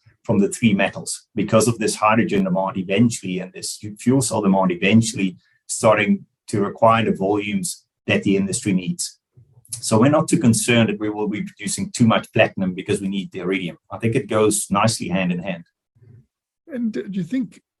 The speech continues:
Speaker 2: iridium constraints could impact on the uptake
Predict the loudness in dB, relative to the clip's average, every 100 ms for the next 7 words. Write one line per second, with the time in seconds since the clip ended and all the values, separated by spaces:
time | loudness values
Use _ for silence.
0 | _ -2 0 2 2 2 0 -2 -2 -4
1 | -6 -4 -2 -4 -6 -14 -18 _ _ _
2 | _ -4 -4 0 0 0 -2 -2 0 0
3 | 0 -2 -6 -10 -8 0 0 0 -8